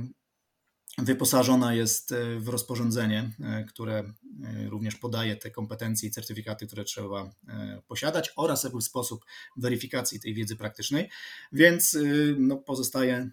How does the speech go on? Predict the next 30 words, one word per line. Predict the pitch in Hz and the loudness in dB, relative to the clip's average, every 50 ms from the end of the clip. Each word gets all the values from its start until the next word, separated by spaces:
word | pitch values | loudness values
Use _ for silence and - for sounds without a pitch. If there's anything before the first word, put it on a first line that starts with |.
| - | -10
nam | - 127 117 117 117 117 110 | -10 -6 -4 -4 -2 -2 -2
wierzyć, | 120 117 107 113 113 110 | -2 -2 -2 -2 -4 -4
że, | 107 104 104 110 110 110 110 - _ _ _ _ _ _ _ _ _ _ _ _ _ _ _ _ _ _ - - 117 | -4 -4 -4 -2 -4 -4 -6 -8 _ _ _ _ _ _ _ _ _ _ _ _ _ _ _ _ _ _ -8 -6 -4
że | 110 120 110 | -4 -2 -2
to | 104 120 107 | -2 -4 -4
w | 104 - | -4 -2
ten | 117 110 107 107 | 2 4 4 4
sposób, | 104 - - - 117 113 - 117 - _ - | 4 2 0 -2 -4 -4 -4 -6 -8 _ -8
e, | 127 110 110 110 110 110 110 101 98 | -6 -4 -4 -2 -2 -4 -4 -6 -6
będzie | 104 104 95 113 110 113 110 110 110 | -8 -8 -4 -2 -2 0 0 0 -2
zrealizowane. | 107 107 113 110 117 113 113 110 107 113 107 107 95 85 - - - _ _ _ _ _ _ - - - _ _ _ _ _ _ _ - | -2 -2 -4 -4 -2 -2 -2 -2 -2 -4 -4 -4 -6 -8 -8 -14 -18 _ _ _ _ _ _ -20 -20 -20 _ _ _ _ _ _ _ -4
No | - 262 - 269 | -2 0 0 0
i | - 302 - | 0 0 2
teraz | 214 202 220 226 196 180 | 2 4 4 2 2 0
być | 202 175 | 0 0
może, | 170 175 185 180 185 170 165 160 - - - - | 2 2 4 6 6 6 6 4 2 -2 -6 -4
y, | 147 139 131 131 131 127 127 127 - - _ _ _ _ _ _ _ _ _ _ _ _ _ _ _ - | 0 4 6 6 6 4 2 -2 -8 -16 _ _ _ _ _ _ _ _ _ _ _ _ _ _ _ 0
część | - 135 139 143 135 131 - - | 4 6 6 6 6 4 2 -2
taka, | - 131 117 - - 127 131 131 | -2 -2 -2 -2 0 0 0 0
bo | 123 127 127 120 117 113 | 0 0 0 0 0 -2
z | - - - - | -2 -4 -4 -4
ciekawostek | - - - 135 123 127 127 123 - 131 123 - | -6 -6 -4 -2 0 0 0 0 -2 -4 -6 -6
to, | - - 123 113 110 104 - _ _ _ _ _ _ _ _ _ _ _ _ _ | -8 -6 -6 -6 -6 -8 -12 _ _ _ _ _ _ _ _ _ _ _ _ _
to | _ - | _ -10
właściwie | 117 113 120 107 - - 127 117 117 110 | -6 -4 -4 -4 -4 -4 -4 -4 -4 -4
chyba | 110 - 107 117 113 | -6 -6 -8 -8 -8
tyle, | 110 - 113 104 110 117 127 143 147 - _ - - - _ _ _ _ _ 180 123 117 131 - - | -6 -6 -6 -4 -4 -4 -6 -8 -10 -14 _ -20 -20 -20 _ _ _ _ _ -10 -8 -6 -6 -4 0
pytań | - 135 131 127 117 113 113 110 123 135 | 2 2 2 2 2 2 0 0 -2 -4
dotyczących | 123 123 120 135 110 131 123 120 113 - 110 - | -8 -6 -6 -6 -4 -4 -4 -4 -4 -6 -8 -10
tych | _ - 123 113 110 - - | _ -10 -8 -8 -8 -8 -12